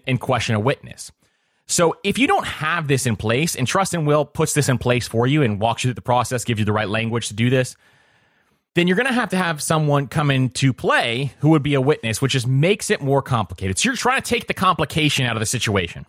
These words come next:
So by doing this, you're taking as much complication out of that situation as you can. Number six, if you don't want to put your assets through probate, you'll need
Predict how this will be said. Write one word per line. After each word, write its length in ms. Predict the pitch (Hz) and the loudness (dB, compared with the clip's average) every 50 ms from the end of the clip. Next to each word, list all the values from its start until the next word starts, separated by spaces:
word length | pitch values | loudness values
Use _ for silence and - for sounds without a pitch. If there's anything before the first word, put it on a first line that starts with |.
| _ _ _ | _ _ _
So 160 | - - 160 | 0 0 0
by 160 | 139 107 123 | 2 2 0
doing 420 | 117 120 117 175 285 349 330 208 143 | -2 0 0 0 2 2 2 2 2
this, 380 | 143 131 127 127 - - - - _ | 2 2 2 2 0 -4 -8 -8 _
you're 140 | - 143 | -4 -2
taking 240 | - - 170 160 165 | 0 0 0 0 0
as 120 | 147 123 127 | 0 0 2
much 380 | 143 139 147 180 226 - - | 2 2 2 2 2 0 -2
complication 640 | - - 185 180 147 160 - 156 143 135 - 143 139 | -2 0 0 0 0 -2 0 2 2 2 2 0 -2
out 180 | - 123 135 135 | -2 -2 -2 0
of 60 | 135 | -2
that 140 | 123 120 - | -2 -2 -4
situation 640 | - 120 - - 110 110 107 104 95 - 104 101 - - _ _ _ _ _ _ _ | -8 -6 -6 -2 -2 -2 -2 -2 -2 -4 -6 -6 -6 -10 _ _ _ _ _ _ _
as 260 | 95 87 90 90 - | -6 -4 -4 -4 -4
you 80 | 92 87 | -6 -6
can. 300 | - 123 107 87 73 - _ _ _ _ _ _ _ | -4 -4 -4 -4 -6 -12 _ _ _ _ _ _ _
Number 160 | 135 156 170 | -2 0 0
six, 260 | 180 - 233 196 - - | 0 0 -2 -2 -2 -2
if 100 | 165 156 | -2 -2
you 60 | 175 | -2
don't 300 | 143 - 175 226 - 233 | 0 2 0 0 2 0
want 160 | 262 247 - | -2 -4 -4
to 80 | - - | -4 -2
put 200 | - 247 - - | -2 -2 0 0
your 100 | 240 - | -2 -2
assets 460 | - 196 190 180 - 208 202 - - | -2 -4 -4 -4 -2 -4 -4 -4 -6
through 180 | - 151 160 208 | -4 -4 -4 -2
probate, 540 | - - 285 311 202 131 113 113 113 - _ _ _ _ _ _ _ _ _ | 2 2 2 4 4 2 0 0 -4 -8 _ _ _ _ _ _ _ _ _
you'll 160 | _ 117 139 139 | _ 2 2 4
need 520 | 139 135 147 165 170 170 170 139 - - | 4 4 4 4 4 2 0 -2 -6 -16